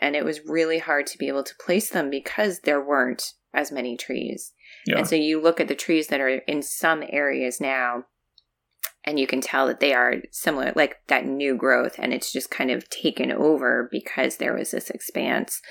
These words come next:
Speaker 1: Um, and it, and it does, it doesn't feel quite as, that does not have the same feel as, um, other parts where you can tell that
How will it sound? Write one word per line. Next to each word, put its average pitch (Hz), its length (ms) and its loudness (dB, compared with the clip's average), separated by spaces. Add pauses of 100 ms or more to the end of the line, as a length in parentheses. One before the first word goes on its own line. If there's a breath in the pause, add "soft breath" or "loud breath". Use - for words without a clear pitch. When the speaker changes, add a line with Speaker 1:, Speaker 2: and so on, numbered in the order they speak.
(360 loud breath)
Speaker 1:
Um, - 320 -2 (100)
and 170 100 2
it, 165 220 -2 (680 soft breath)
and 160 140 2
it 156 120 0
does, 156 220 4
it - 180 -4
doesn't 151 440 2
feel 156 280 2
quite 139 440 2
as, 131 680 -2 (3000)
that 165 200 4
does 165 160 -4
not 151 180 0
have 151 180 -2
the - 60 -10
same 143 460 -6
feel 139 320 0
as, 127 840 0
um, 127 480 -6 (640)
other 147 220 4
parts - 400 -2
where 127 120 -2
you 127 280 -4 (320)
can 143 200 -2
tell 123 360 0
that 127 300 -2